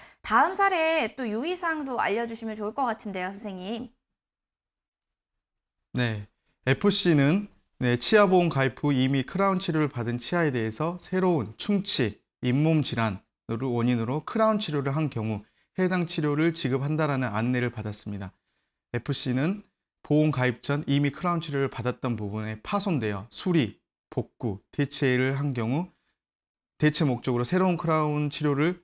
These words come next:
Speaker 2: 재장착한 경우에 보험금을 청구하였으나 보험금이 거절됐던 사례였습니다. 이미 크라운 치료를 받았던 부분에 파-, 부분이 파손되어 수리, 복구, 대체 치료는 보장을 하지 않고 있습니다.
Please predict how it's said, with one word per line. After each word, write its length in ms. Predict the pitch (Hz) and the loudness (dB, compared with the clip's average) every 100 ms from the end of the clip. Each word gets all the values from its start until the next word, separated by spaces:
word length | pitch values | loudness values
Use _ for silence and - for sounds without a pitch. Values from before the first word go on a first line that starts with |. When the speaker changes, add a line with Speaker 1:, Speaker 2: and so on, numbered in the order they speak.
| _ | _
Speaker 2:
재장착한 760 | - 139 151 - 123 131 127 | 0 2 2 0 -2 0 -2
경우에 400 | 120 110 110 110 - _ | -2 -2 -2 -4 -10 _
보험금을 320 | 139 131 120 | 0 2 0
청구하였으나 640 | - 185 156 123 - 131 | -2 0 0 0 -2 -4
보험금이 580 | 123 120 117 113 139 165 - _ | -4 -4 -2 -2 -2 -4 -10 _
거절됐던 720 | - 147 156 135 117 - 135 143 | 0 2 4 2 0 -2 -2 -4
사례였습니다. 800 | _ 143 135 117 - 104 101 95 _ - - - - | _ -4 0 -2 -2 -4 -4 -8 _ -14 -14 -14 0
이미 320 | 160 185 190 | 4 6 4
크라운 380 | 170 208 220 214 | 2 4 4 4
치료를 640 | 214 165 165 131 123 143 - | 0 0 2 4 4 2 0
받았던 640 | - 131 143 - 113 101 | -2 -2 -2 -4 -2 -4
부분에 640 | 101 113 127 123 110 123 156 _ _ | -4 -4 -2 -2 -2 -4 -8 _ _
파-, 240 | - 190 - _ | -6 -4 -6 _
부분이 360 | 131 131 156 147 | -2 2 2 0
파손되어 760 | - 165 165 117 107 123 180 _ _ | -2 -2 -2 -2 -2 -4 -6 _ _
수리, 400 | - - 202 110 | -8 0 0 0
복구, 500 | - 120 - - 107 - | -2 -6 -6 -8 -8 -2
대체 320 | 139 127 - | -2 -2 -4
치료는 680 | 123 - 131 127 120 165 190 _ _ _ | -6 -4 -2 -2 -2 -4 -6 _ _ _
보장을 420 | - 139 139 135 | -4 0 0 -2
하지 420 | 143 151 143 151 156 - | -4 -6 -6 -8 -8 -6
않고 320 | 117 117 160 | -4 0 0
있습니다. 500 | 120 - 107 98 95 | 0 -2 -4 -6 -8